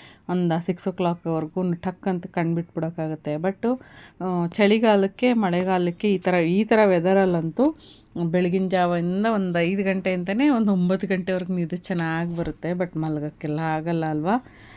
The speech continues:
ಅದಕ್ಕೆ ಅವನ್ನ ಬಿಟ್ಬಿಟ್ಟು ಆಮೇಲೆ ನಾವು ಹೊರಟ್ವಿ ಮನೆ ಕಡೆ. ಹ್ಮ್. ನಾವು ಅಲ್ಲಿ ಟೈಮ್ ವೇಸ್ಟ್ ಮಾಡೋಕ್ಕಾಗಲ್ಲ, ಯಾಕಂದರೆ ಕೋಲ್ಡ್ ಗಿಲ್ಡ್ ಆದರೆ ಕಷ್ಟ ಅಂತ ಹೇಳ್ಬಿಟ್ಟು ಆರಾಮಾಗಿ ಮಾ-, ಅದು ಇದು ಅಂದ್ಕೊಂಡು ಮಾತಾಡ್ಕೊ ಬಂದ್ವಿ. ನಾನು ಪ್ರತಿ ಸತಿನೂ ಮಾತಾಡ್ತೀನಿ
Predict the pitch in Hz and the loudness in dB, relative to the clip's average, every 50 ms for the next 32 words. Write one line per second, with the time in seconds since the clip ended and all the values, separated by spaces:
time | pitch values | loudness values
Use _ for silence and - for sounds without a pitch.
0 | - - - - 226 233 233 - 254 247 247 247 254 247 269 262 - - 311 294 | -20 -12 -6 -4 -2 -2 0 2 2 4 4 4 4 4 2 0 0 -2 0 2
1 | 330 320 311 302 302 294 285 277 285 302 302 294 285 262 262 262 262 - 269 262 | 4 6 8 8 8 8 8 10 10 10 10 10 10 8 8 6 2 0 2 4
2 | 247 233 214 208 220 226 - 233 220 208 196 - - 185 185 185 180 175 175 - | 4 4 4 2 0 0 0 2 4 4 4 2 0 -2 -2 0 0 0 -2 -4
3 | - - - - - - - - - - - 196 202 196 190 196 196 196 185 180 | -8 -14 -20 -20 -20 -20 -20 -20 -10 -4 0 2 4 4 4 4 4 4 4 2
4 | 175 175 - 180 180 185 185 185 190 - - 196 180 175 175 175 185 170 165 165 | 2 2 2 2 2 2 0 -2 -2 -2 -4 -4 -4 -2 -2 -2 -2 0 0 0
5 | 165 165 165 160 - 165 160 170 180 202 208 - - - - - - - - 233 | 0 -2 -2 -4 -4 -6 -4 -4 -4 -4 -6 -8 -12 -18 -20 -20 -20 0 4 6
6 | 220 220 208 208 196 185 175 175 165 156 165 160 170 170 160 160 - - - 165 | 8 8 8 6 4 4 4 2 2 2 2 -2 -2 -2 -2 -4 -4 -4 -4 -2
7 | 156 156 160 - 170 156 147 185 - 330 330 220 165 - - - 185 175 175 170 | -2 -4 -4 -4 -4 -4 -4 -2 0 0 2 2 0 -4 -8 -6 -4 -2 0 0
8 | 170 170 170 165 165 165 160 160 170 170 156 156 165 165 180 180 165 170 165 165 | 0 0 0 -2 -2 -4 -4 -4 -4 -4 -2 -2 -2 -2 -2 -2 -2 -2 -2 -4
9 | 175 170 - 214 220 208 190 180 175 196 190 185 185 - 185 180 170 170 170 170 | -4 -4 -2 -2 0 0 0 0 0 0 -2 -2 -2 -2 -2 -2 0 0 -2 -2
10 | 170 165 147 165 226 320 - - - - - - - - - - - - - - | -2 -2 0 0 0 -2 -2 -6 -10 -12 -12 -12 -12 -14 -16 -16 -16 -16 -16 -16
11 | - - - - - - - - _ - - - - - - - - - - 175 | -16 -16 -16 -16 -18 -18 -20 -20 _ -20 -20 -20 -18 -16 -16 -14 -12 -6 -2 -2
12 | 190 185 - 196 190 - - 240 247 247 - 214 208 240 233 240 262 247 226 214 | 2 4 6 6 6 8 6 6 6 6 4 4 4 4 4 6 6 6 6 6
13 | 220 - 247 247 240 240 - 247 240 269 330 | 6 6 6 6 6 4 4 4 6 6 6